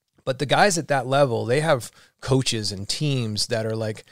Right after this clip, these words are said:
walking them and talking them through the next stages and the next phases,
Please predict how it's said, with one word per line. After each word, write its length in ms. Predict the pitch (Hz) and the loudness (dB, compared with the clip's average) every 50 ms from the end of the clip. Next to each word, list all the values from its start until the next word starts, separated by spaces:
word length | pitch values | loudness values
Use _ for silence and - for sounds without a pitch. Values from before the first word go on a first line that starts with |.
| - _ _ _ | -20 _ _ _
walking 440 | 117 120 131 131 - - 123 117 113 | 2 4 4 4 4 2 -2 -2 -2
them 240 | 110 104 104 104 104 | -2 -4 -4 -6 -6
and 100 | 104 107 | -6 -4
talking 400 | - 139 151 151 - 135 120 110 | 0 0 0 0 0 -4 -4 -4
them 160 | 110 110 104 | -4 -6 -6
through 260 | - 135 135 131 127 | -6 -4 -2 -2 -2
the 100 | 110 113 | -2 -4
next 240 | 107 107 107 - - | -4 -6 -4 -4 -4
stages 500 | - - 120 123 123 107 110 107 98 104 | -2 -2 -2 -4 -4 -4 -6 -6 -6 -6
and 80 | 110 | -6
the 60 | 110 110 | -6 -6
next 260 | 113 107 107 - - | -6 -6 -8 -8 -6
phases, 580 | - 147 139 139 131 107 107 104 101 101 - | -4 -2 -2 0 -2 -2 -4 -6 -6 -6 -8